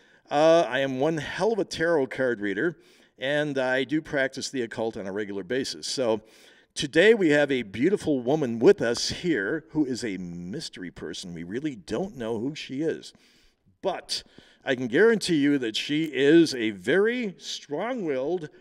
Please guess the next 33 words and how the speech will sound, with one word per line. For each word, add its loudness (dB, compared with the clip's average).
hard-kicking 2
woman 4
who 0
is 0
going -2
to -2
assist -2
me -4
today -4
in -10
the -2
endeavor -2
of -8
making -8
you 0
happy -4
for -4
your 0
entertainment. -8
She -2
will 4
kick 2
me 2
not -2
once, -2
not -2
twice, 2
not -4
three -4
or 0
four 2
times, -8
but -10